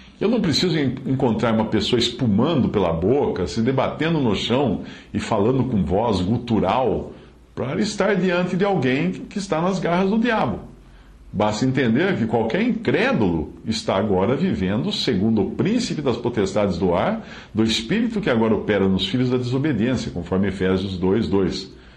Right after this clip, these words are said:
Como cada um de nós que cremos em Cristo,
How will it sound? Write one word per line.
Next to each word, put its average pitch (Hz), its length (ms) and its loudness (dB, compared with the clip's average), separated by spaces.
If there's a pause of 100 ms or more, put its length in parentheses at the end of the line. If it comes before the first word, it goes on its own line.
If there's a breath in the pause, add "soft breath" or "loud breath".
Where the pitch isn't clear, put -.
(220 loud breath)
Como - 320 2
cada 110 320 2
um 127 180 2
de 127 140 2
nós 101 520 2
que - 260 -4
cremos 110 840 0
em 85 80 -2
Cristo, 101 560 -2